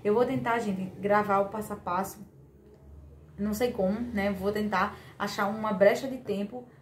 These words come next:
pra mim conseguir tá fazendo os passo a passo aí, porque eu criei muita peça e tem um jogo aqui que tá pra finalizar também. E, Lindaura, como fica suas encomendas? Como é que tá sendo? Gente, ainda vou ter que iniciar,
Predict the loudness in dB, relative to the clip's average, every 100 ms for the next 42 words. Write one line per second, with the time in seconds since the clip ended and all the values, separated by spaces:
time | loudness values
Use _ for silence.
0 | -4 0 2 2 0 -4 -8 -6 -6 -4
1 | -4 -4 -6 -4 -4 -4 -6 -6 -4 0
2 | 0 0 -4 -4 -6 -4 -4 -4 0 2
3 | 4 2 -2 0 2 2 0 -12 -18 -20
4 | -10 -6 -2 0 2 2 2 4 4 6
5 | 4 0 -6 -4 -2 -4 -4 -4 -2 0
6 | 0 0 -2 -2 -2 -4 -16 _ -10 -4
7 | -2 2 4 6 4 2 -2 -4 -4 -4
8 | -6 -6 -6 -8 -8 -6 -2 -2 -2 -2
9 | -4 -4 -6 -4 -4 -2 -2 0 0 0
10 | 0 -4 -6 -4 -2 -2 -4 0 2 0
11 | -2